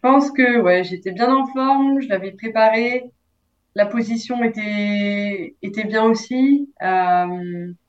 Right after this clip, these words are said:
ouais, je pense que les planètes étaient alignées, euh, et que, voilà, j'y, j'y croyais, euh, de A à Z,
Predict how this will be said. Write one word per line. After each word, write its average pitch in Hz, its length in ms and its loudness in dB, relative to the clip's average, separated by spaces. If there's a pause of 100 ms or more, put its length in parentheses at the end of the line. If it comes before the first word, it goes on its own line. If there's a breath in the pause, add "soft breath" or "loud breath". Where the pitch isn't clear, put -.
(400)
ouais, 285 160 4
je - 80 -4
pense 240 180 -2
que 226 100 -4
les 226 120 0
planètes 220 400 -2
étaient 214 180 -4
alignées, 214 520 -6 (200)
euh, 180 600 -8 (240)
et 185 160 -6
que, 180 560 -2
voilà, 156 240 -4
j'y, 165 200 -8
j'y 190 160 -6
croyais, 214 680 2
euh, 180 320 0
de 180 160 -4
A 190 160 2
à 196 100 2
Z, 202 100 -6